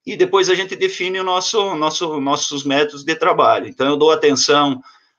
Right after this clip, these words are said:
é, pra todos os princípios, né, da, da, da, do, do, do treino,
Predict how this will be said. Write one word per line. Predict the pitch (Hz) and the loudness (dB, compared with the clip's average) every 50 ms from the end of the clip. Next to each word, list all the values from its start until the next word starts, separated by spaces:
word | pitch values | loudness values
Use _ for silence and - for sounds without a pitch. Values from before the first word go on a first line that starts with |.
| _ _ | _ _
é, | - 120 117 120 | -4 -2 -2 -2
pra | 117 - 127 113 | 0 0 -2 0
todos | - 156 160 160 160 135 | 2 2 2 2 2 -2
os | 139 139 135 | -2 -4 -4
princípios, | - 147 139 131 - - 135 147 180 - - - 123 117 | -2 -2 -2 -2 0 0 0 0 0 -2 -4 -6 -8 -8
né, | 120 123 127 127 123 | -8 -6 -4 -4 -4
da, | 123 123 107 110 110 107 | -4 -4 -4 -4 -4 -2
da, | 113 117 | -2 -4
da, | 110 - 101 98 101 98 | -4 -2 -2 -2 -2 -4
do, | 101 _ 87 - - - 110 107 | -8 _ -16 -18 -14 -14 -14 -12
do, | 104 110 107 107 104 98 98 101 | -12 -10 -10 -10 -12 -14 -14 _
do | 120 117 | -16 -12
treino, | - - 120 131 147 175 226 233 214 - | -6 -2 0 0 0 0 -2 -4 -6 -8